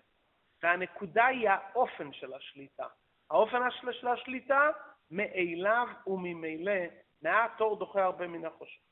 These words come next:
בלשון התניא, אשר רצונה של מי? של הנפש האלוקית שבמוח, למשול לבדה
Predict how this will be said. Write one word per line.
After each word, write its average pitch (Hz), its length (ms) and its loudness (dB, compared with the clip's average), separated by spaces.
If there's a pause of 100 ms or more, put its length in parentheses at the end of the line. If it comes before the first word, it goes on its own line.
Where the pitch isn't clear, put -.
(320)
בלשון 214 300 -4
התניא, 214 440 2 (520)
אשר 180 300 -6
רצונה 190 800 6 (240)
של 180 160 -6
מי? 208 400 -4 (240)
של 175 180 -6
הנפש 226 280 -2
האלוקית 190 420 -2
שבמוח, 185 600 0 (440)
למשול 240 880 2
לבדה 196 800 2